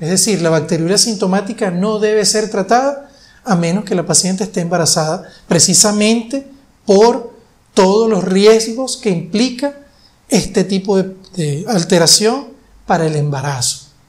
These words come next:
Es muy importante que usted lo tenga en cuenta para así tener un control prenatal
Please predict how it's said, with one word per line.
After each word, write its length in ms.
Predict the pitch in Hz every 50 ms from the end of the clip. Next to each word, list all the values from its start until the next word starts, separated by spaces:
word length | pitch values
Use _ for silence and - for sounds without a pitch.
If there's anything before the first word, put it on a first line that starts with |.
| _ _ _ - - - _ -
Es 100 | 170 151
muy 160 | 165 175 185
importante 480 | 190 185 190 165 151 170 156 147 190 151
que 60 | 165
usted 160 | 147 - 170
lo 100 | 160 165
tenga 240 | - 175 160 156 156
en 80 | 147
cuenta 600 | 151 - 202 214 233 254 247 240 - 277 277 - - - - - _ -
para 160 | - 160 156
así 240 | 143 - - - 151
tener 600 | 147 - 180 175 175 170 175 196 226 226 185 - - - - - _ _ -
un 180 | 180 156 151
control 540 | 147 - 175 170 165 - 175 170 175 170 175
prenatal 800 | - - 185 170 160 151 - - 190 170 180 196 226 226 - -